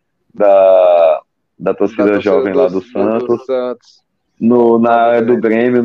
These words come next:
Speaker 1: no jogo que já era punição e tal. Depois assiste o vídeo lá, cara, e vê se não tem um pouco de impunidade ali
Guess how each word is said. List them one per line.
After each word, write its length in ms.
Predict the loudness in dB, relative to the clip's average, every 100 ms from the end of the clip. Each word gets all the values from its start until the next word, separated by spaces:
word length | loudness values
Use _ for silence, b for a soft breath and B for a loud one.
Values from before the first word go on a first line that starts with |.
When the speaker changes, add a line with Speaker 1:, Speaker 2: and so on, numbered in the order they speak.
| -2
Speaker 1:
no 60 |
jogo 280 | -2 -2 -2
que 160 | -2 0
já 160 | 0
era 140 | 0 -2
punição 920 | -2 -2 -4 -6 -4 -2 0 0 -2
e 60 | -4
tal. 400 | 0 0 0 -6 _ _ _ _
Depois 460 | -4 -4 0 -2 -2 -4
assiste 420 | -4 -2 -4 0
o 80 | 0
vídeo 320 | 0 0 2
lá, 220 | 2 0
cara, 280 | 0 -2 0
e 60 | 0
vê 180 | 0 -2
se 140 | -6
não 140 | -14
tem 120 | -8 -6
um 80 |
pouco 300 | -4 -4 -4
de 120 | -8 -10
impunidade 800 | -8 -6 -6 -4 -2 -2 0 0
ali 340 | -2 -6 -12